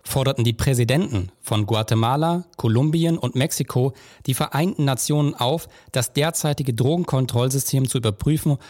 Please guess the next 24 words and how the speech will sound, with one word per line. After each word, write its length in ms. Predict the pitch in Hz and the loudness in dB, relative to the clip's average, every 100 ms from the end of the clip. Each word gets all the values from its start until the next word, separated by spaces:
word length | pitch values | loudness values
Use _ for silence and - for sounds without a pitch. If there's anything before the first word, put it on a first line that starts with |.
| - - | -12 -4
und 220 | 139 - - | -4 -4 -4
alle 320 | 160 196 196 | -2 0 -2
verfügbaren 640 | 160 - 156 - 127 120 | -2 -2 -2 -2 0 0
Optionen, 560 | 117 101 - 131 95 95 _ _ - | 0 -2 -2 0 0 -4 _ _ -4
einschließlich 880 | 131 190 - 170 165 - 156 - - 123 | -2 0 0 -2 -2 0 -2 -2 -4 0
regulatorischer 960 | 127 123 113 - 180 190 120 101 98 - | 2 2 0 0 -2 0 0 0 -4 -6
oder 220 | 117 113 110 | -2 0 2
marktwirtschaftlicher 1040 | 110 143 - 113 151 - 156 131 120 123 | 2 0 -4 -2 -2 -2 -4 -2 -2 -2
Alternativen, 680 | 110 113 104 - 147 147 143 - - | -2 0 -2 0 0 2 -2 -6 -12
zu 160 | - | -6
analysieren. 640 | 123 113 110 107 127 101 - _ _ _ _ _ _ _ | 0 2 2 2 2 0 -6 _ _ _ _ _ _ _
Darauf 340 | 135 160 202 - | -2 0 -2 0
hielten 260 | 165 160 | -2 0
die 80 | 127 | -2
Vereinten 440 | - 127 131 147 131 | -2 -2 -2 0 0
Nationen 520 | 127 - 131 101 90 | 0 -2 0 0 -2
im 220 | - 107 | -2 -2
April 420 | 107 - 151 170 | -2 -2 -2 0
zweitausendsechzehn 1120 | - - 143 139 135 131 110 107 139 - - 101 | -2 -2 -2 0 0 0 -2 0 -2 -4 -4 -4
eine 280 | - 101 | -4 -2
Sondersitzung 800 | 92 120 208 117 92 87 - 87 | 0 0 2 0 0 -4 -4 -4
der 120 | 95 | -4
Generalversammlung 960 | 92 92 95 92 107 127 127 110 104 110 | -2 -2 -2 -2 -2 -2 0 0 0 0
ab, 240 | 151 - | -4 -6